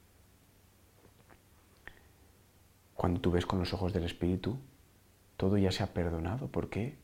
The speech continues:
Porque reconoces que no hay separación en nada. Empiezas a darte cuenta del espíritu que eres. Ver con los ojos del espíritu es reconocer que solo existe el espíritu.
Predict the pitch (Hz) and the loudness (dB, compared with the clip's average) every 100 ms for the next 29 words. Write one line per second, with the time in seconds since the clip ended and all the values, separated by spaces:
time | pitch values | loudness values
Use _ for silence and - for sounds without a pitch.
0 | - - 95 92 - 92 90 82 82 - | -14 -8 -2 0 0 -2 0 0 -2 -2
1 | 95 - - 90 87 90 87 87 87 95 | -4 -2 -2 0 0 2 2 0 -2 -2
2 | 87 80 87 82 76 82 98 - - - | -2 -2 -2 -2 -4 -4 -6 -8 -16 -12
3 | - 82 85 92 90 90 80 - 92 - | -4 0 0 0 0 2 0 0 -2 0
4 | 95 104 135 123 90 78 - 85 80 80 | 4 4 4 0 -2 -4 -4 -4 -4 -4
5 | 80 73 67 - - - - - - - | -6 -6 -6 -10 -16 -20 -20 -20 -20 -20
6 | - - 117 92 101 98 95 - 98 98 | -20 -2 2 4 4 2 2 -2 0 0
7 | 92 - 104 104 113 107 101 - 90 82 | 0 2 2 4 0 2 2 2 0 0
8 | - 110 131 - - _ - 113 - 110 | -2 -2 -4 -10 -20 _ -4 0 4 4
9 | 123 131 - - 80 - 67 - 65 110 | 4 0 -2 -4 -2 -4 -4 -6 -6 -8
10 | - | -8